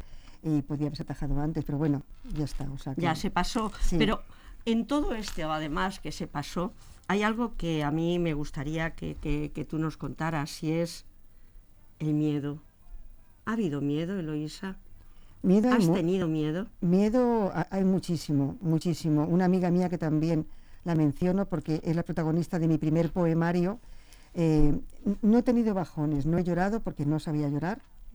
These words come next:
Speaker 1: He, he llorado, sé llorar después de morir mi madre. Antes yo no sabía llorar. No he llorado, pero recuerdo un día sentada en la cama, por la mañana que la llamé,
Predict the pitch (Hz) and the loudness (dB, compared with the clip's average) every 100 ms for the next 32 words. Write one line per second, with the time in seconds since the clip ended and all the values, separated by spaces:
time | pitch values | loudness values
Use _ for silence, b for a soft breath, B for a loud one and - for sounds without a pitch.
0 | 139 151 156 165 170 170 170 170 - - | -14 -10 -6 -2 0 0 -2 -4 -6 -6
1 | 196 190 190 196 185 160 - 165 160 151 | -2 0 2 0 0 -4 -2 -2 0 0
2 | 160 151 143 143 139 b b 208 180 190 | 2 2 0 -2 -6 b b 0 0 2
3 | 175 160 165 156 151 147 139 b b b | 0 0 0 2 2 0 -4 b b b
4 | b 180 190 185 180 202 254 311 B B | b 6 6 6 4 2 0 -2 B B
5 | B - 175 170 165 190 202 208 202 208 | B -4 -2 0 -2 -2 0 0 0 0
6 | 226 214 175 175 175 170 160 175 190 240 | -2 -6 -8 -6 -4 -6 -4 -4 -4 -8
7 | - - - - - - - - - 165 | -12 -20 -20 -18 -18 -20 -20 -14 -6 -2
8 | 160 151 160 165 170 156 160 156 196 | 2 2 2 0 -2 0 2 4 2